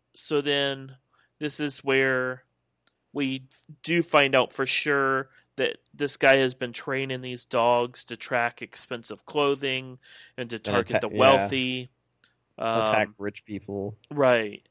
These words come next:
Speaker 1: And he's just teaching this,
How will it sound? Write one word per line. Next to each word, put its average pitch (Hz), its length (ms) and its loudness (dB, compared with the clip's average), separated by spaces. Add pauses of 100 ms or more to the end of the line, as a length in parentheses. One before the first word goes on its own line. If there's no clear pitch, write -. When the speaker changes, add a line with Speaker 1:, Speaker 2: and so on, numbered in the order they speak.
(380)
Speaker 1:
And 123 440 0
he's 127 360 -8 (140)
just - 280 -10
teaching 127 420 -8
this, 120 240 -8